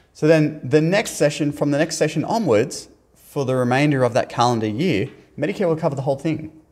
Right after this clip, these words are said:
which is really, really good, okay? So not only are they basically saying you can go to the G P for free here, but then it's like, "Well, if you need to keep going and seeing the G P, um,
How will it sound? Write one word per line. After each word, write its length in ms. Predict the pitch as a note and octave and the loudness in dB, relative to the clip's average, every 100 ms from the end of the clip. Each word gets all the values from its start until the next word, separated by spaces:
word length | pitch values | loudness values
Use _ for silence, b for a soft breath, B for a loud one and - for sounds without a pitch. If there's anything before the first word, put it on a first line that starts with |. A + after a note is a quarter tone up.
| _ _ | _ _
which 120 | D3+ | -4
is 120 | D#3 | -4
really, 320 | D#3 G3 A3 F3 | -2 0 2 4
really 200 | E3 D3+ | 2 2
good, 280 | F3 G#2+ - | 2 0 -2
okay? 260 | A2+ C#3 B B B B - | -2 -2 B B B B -12
So 160 | - | 0
not 180 | D#3 F3 | 2 4
only 640 | - F3 G#3 D3 A#2 E3 - - | 4 2 2 2 2 -2 -6 -8
are 60 | B2 | 0
they 100 | C3 | 2
basically 540 | C3+ D3+ D3+ - C3+ | 4 2 2 -4 -4
saying 300 | A#2+ C3 A#2+ | -2 -2 -2
you 80 | A2+ | -2
can 120 | B2+ | -2
go 120 | C3+ B2 | 0 0
to 60 | |
the 80 | G#2+ | 0
G 180 | A2 A2+ | -6 -6
P 160 | A#2 | -6
for 120 | G#2+ G2 | -8 -2
free 420 | A3+ A3+ C3+ G3 - - _ | 2 4 4 -2 -8 -20 _
here, 380 | _ G#3+ F#3+ G#2+ D#3 b b b b | _ 0 2 2 -2 b b b b
but 100 | C3+ | -2
then 140 | C#3 C3+ | 0 0
it's 160 | A#2+ | 0
like, 160 | B2+ A#2 | -2 2
"Well, 140 | B2 | 0
if 100 | B2+ | 2
you 140 | D3+ F3+ | 0 2
need 180 | C#3 | 0
to 80 | C3+ | -2
keep 240 | B2 F3+ F3+ | -6 -6 -2
going 240 | D3 B2 | -2 -2
and 120 | A#2+ | -4
seeing 200 | B2+ B2 | -4 -4
the 80 | G#2+ | -6
G 180 | G#2+ A2 | -6 -4
P, 380 | E3 F3 A2 B B B B B | -2 -2 -4 B B B B B
um, 440 | A2+ A2 G2+ G2+ | 2 2 2 -4